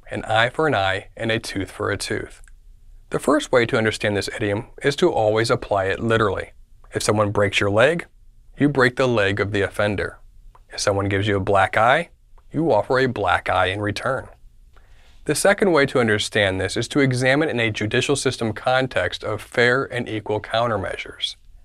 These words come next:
The idea is to make things even in such a way that reconciliation is reached by all parties. The idea is to neutralize offenses. Hebraically,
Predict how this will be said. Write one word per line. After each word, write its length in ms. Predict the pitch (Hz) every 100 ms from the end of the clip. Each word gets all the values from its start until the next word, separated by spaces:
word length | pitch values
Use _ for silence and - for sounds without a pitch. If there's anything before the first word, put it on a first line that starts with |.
| - - -
The 140 | 135
idea 640 | 156 160 143 226 120 101 - -
is 160 | 135
to 80 | -
make 220 | 117 120
things 340 | - 131 127 -
even 480 | - 135 127 98 101 - - - -
in 80 | 139
such 200 | 170 170
a 120 | 147
way 240 | 131 160
that 160 | 120 -
reconciliation 920 | 127 - 127 - 127 139 180 - 104
is 180 | 104 120
reached 400 | 170 160 - -
by 160 | 104
all 160 | 107 110
parties. 600 | - 139 139 - - - - - - - -
The 120 | 139
idea 640 | 139 151 127 220 107 104 -
is 160 | 135 -
to 140 | 131
neutralize 760 | 135 233 254 104 90 90 101
offenses. 760 | 113 120 143 151 - - - - _ - - _ _ - - - - -
Hebraically, 920 | 165 131 135 208 175 - 95 92